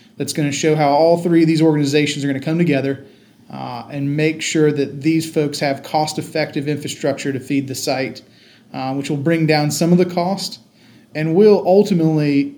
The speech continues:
bring down some of the costs to the actual applicants who are gonna use and live in these spaces. Uh, so we're really excited for that, and everybody's been a good partner through, throughout.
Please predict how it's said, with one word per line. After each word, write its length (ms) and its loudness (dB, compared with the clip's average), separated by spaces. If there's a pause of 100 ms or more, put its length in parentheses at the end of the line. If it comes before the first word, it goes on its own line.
bring 360 -2
down 500 0
some 220 0
of 80 2
the 80 -2
costs 420 -2
to 160 -4
the 100 -2
actual 400 -4
applicants 640 -4
who 80 -6
are 60 -2
gonna 140 0
use 500 -2
and 160 -4
live 220 2
in 100 -2
these 220 -2
spaces. 720 -6 (680)
Uh, 400 -14
so 160 -8
we're 140 4
really 320 6
excited 500 -2
for 140 -6
that, 420 -4
and 160 -6
everybody's 400 0
been 140 -2
a 40 0
good 300 0
partner 340 -6
through, 300 -12 (180)
throughout. 520 -6